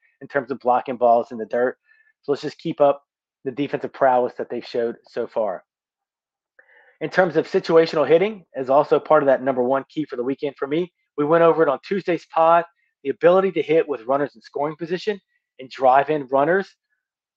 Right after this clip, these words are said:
that are on third with less than two outs has been a massive focus for L S U this year.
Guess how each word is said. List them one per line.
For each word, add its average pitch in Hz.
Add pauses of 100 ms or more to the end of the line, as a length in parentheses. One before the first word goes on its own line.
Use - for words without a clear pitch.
(180)
that 135
are 120
on 160
third 160
with 127
less 139
than 131
two 147
outs 165
has 123
been 135
a 113
massive 127
focus 131
for -
L 123
S -
U 160
this 175
year. 190